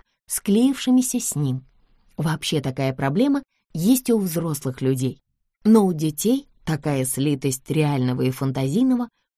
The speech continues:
может быть очень сильной и доставляет ребенку много трудностей. Дома ребенок может одновременно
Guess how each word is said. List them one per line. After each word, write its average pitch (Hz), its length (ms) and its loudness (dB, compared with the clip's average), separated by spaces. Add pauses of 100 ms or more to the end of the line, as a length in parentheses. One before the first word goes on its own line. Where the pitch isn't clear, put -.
может 247 360 6
быть 220 200 0
очень 202 300 -2
сильной 127 500 -4 (320)
и 196 80 4
доставляет 151 640 2
ребенку 180 540 -2 (260)
много 170 400 4
трудностей. 127 720 -6 (400)
Дома 320 320 4
ребенок 269 480 0
может 240 360 0
одновременно 170 840 0